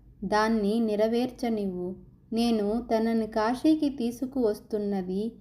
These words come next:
నా తల్లిని తీసుకొస్తున్నది నీ దర్శనం కోసమే కదా. కాబట్టి నాకు శక్తినివ్వు" అని వేడుకుంటాడు. అప్పుడు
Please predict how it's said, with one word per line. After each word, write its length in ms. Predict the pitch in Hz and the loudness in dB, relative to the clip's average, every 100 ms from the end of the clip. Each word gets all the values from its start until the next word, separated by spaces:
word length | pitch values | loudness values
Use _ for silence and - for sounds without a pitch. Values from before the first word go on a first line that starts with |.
| - - - | -20 -14 -4
నా 240 | 220 226 | 0 0
తల్లిని 560 | 220 226 226 254 339 311 | 2 2 4 6 6 6
తీసుకొస్తున్నది 1160 | 254 254 262 262 247 233 247 220 214 196 233 | 2 0 -2 -2 -2 -4 -4 -2 -2 -2 0
నీ 220 | 233 220 208 | 2 0 2
దర్శనం 580 | 202 196 - 262 302 | 0 0 0 4 6
కోసమే 640 | 302 262 233 240 226 226 233 226 | 4 2 -2 -2 -2 -4 -4 -4
కదా. 340 | 190 185 190 190 - - - - 226 | -2 -2 -4 -10 -20 -20 -20 -4 2
కాబట్టి 600 | 220 208 208 - 220 240 | 4 4 0 0 -2 0
నాకు 380 | 233 208 202 | -2 -4 -6
శక్తినివ్వు" 960 | 202 214 202 - 269 254 214 190 180 196 - - - - | -4 -4 -6 -2 2 2 2 -4 -6 -6 -14 -20 -20 -6
అని 220 | 220 294 | 4 6
వేడుకుంటాడు. 960 | 285 214 208 214 214 190 180 175 165 170 - - - - - - 233 | 8 6 4 2 0 -4 -4 -6 -4 -8 -10 -20 -20 -20 -20 2 2
అప్పుడు 680 | 240 - 294 247 214 220 | 2 2 4 6 4 2